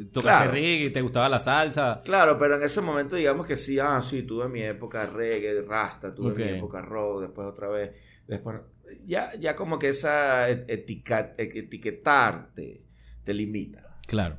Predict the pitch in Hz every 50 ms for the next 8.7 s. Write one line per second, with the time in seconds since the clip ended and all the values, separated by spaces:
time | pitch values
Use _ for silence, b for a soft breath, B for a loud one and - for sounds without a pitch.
0 | - - 92 - - - - 123 117 117 123 123 123 123 123 117 123 123 123 117
1 | 120 120 120 127 131 139 147 151 131 113 - 123 120 117 110 113 110 110 113 147
2 | 139 - 156 143 139 127 117 - - 113 117 117 - 143 135 131 131 139 135 131
3 | 127 127 127 120 123 120 117 110 - 107 98 92 - - 95 92 - - - -
4 | 98 95 95 - 98 92 90 - - - 120 117 110 - - - 101 104 113 117
5 | 113 - - - - 98 98 101 110 - b b b b b b b b b b
6 | 95 98 107 104 107 104 104 107 110 - - 127 123 117 110 107 101 95 101 101
7 | 95 - 120 110 104 98 95 98 104 104 101 101 104 110 101 - 117 101 107 104
8 | - 95 87 87 82 85 87 87 95 98 98 98 b